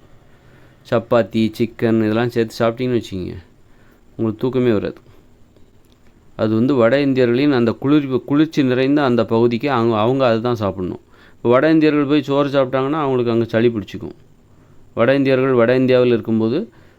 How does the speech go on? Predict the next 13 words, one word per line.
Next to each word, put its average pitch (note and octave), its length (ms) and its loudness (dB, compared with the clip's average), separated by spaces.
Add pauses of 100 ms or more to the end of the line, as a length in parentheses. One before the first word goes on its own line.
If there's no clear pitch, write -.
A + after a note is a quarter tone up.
(140)
குளிர் D3 260 2
நி-, C3 200 2
அது A#2+ 220 2
குளிர் D3+ 240 2
நிறைந்த C#3 360 0
பகுதி G#2+ 300 -2
வட G#2 180 2
இந்தியாங்கிறது. G2 640 -2
அப்போ A#2+ 240 -8 (200)
இரவு C3 220 2
நேரத்துல B2+ 300 -2
அவங்க A#2+ 140 0
வந்து, A#2+ 220 -2